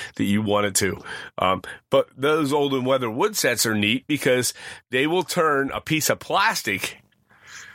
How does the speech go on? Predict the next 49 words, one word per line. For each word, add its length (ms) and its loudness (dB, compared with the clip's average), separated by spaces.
Let's 160 0
say 140 2
you 80 2
have 140 2
a, 240 0
let's 200 0
say 140 2
you 120 2
have 140 2
something 560 0
made 220 2
out 160 2
of 60 -8
styrene 580 0
and 140 0
you 80 0
put 180 0
some 160 2
s-, 100 -4
scratch 460 0
marks 340 0
in 140 2
it 100 -2
for 140 0
wood 300 0
grain 480 2
or 160 -2
something 280 0
along 220 0
that 180 0
lines. 300 0
You 160 2
can 240 0
turn, 640 0
uh, 240 2
something 340 2
that's 140 0
supposed 340 0
to 60 -4
be 140 0
plastic 580 0
and 100 2
you 80 2
would 160 0
paint 220 2
with 120 0
your 140 2
craft 360 0
kit, 280 0